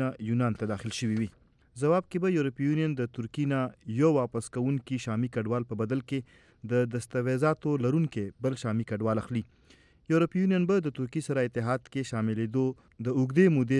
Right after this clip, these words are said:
ځنډول شوي خبرې اترې بیا شروع کوي. انکره ته به د کډوالو لپاره امداد نور هم زیاتوي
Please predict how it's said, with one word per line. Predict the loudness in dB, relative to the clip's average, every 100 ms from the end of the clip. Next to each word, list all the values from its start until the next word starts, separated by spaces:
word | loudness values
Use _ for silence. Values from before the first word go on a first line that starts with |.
| 2
ځنډول | 2 2 0 -2
شوي | -2 -2
خبرې | -2 0 0
اترې | -2 -4 -4 -2
بیا | -2 -2
شروع | -6 -2
کوي. | 0 -2 -4 _ _ _ _ _
انکره | -6 -4 0 -2 -2
ته | -2
به | 0 -2
د | -4
کډوالو | -2 0 0 -2
لپاره | -2 -2 -2 -2
امداد | 0 2 2 0 -4 -2
نور | 0 2 0
هم | 0
زیاتوي | -2 0 -2